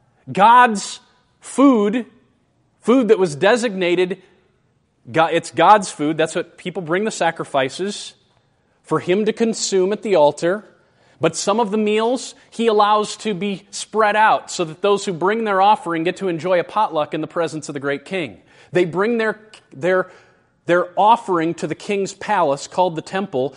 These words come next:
and then he says, "Stick around and you can enjoy some of the food." But the priests, the older priests, were not allowing the people to enjoy the parts that were set asi-,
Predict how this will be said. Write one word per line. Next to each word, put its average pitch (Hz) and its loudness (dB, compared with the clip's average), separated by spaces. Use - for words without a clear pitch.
and 165 0
then 175 -2
he 226 -4
says, 190 -2
"Stick - -4
around 208 0
and 170 -2
you 202 -6
can 214 -6
enjoy 196 0
some 196 -6
of 180 -8
the 180 -6
food." 233 -4
But 202 0
the 196 -6
priests, - -6
the 196 -6
older 214 0
priests, 254 -6
were 220 -2
not 220 0
allowing 233 2
the 202 -2
people 254 -2
to 214 -6
enjoy 208 0
the 208 -4
parts - -4
that - -10
were 180 -8
set 214 -2
asi-, 214 -8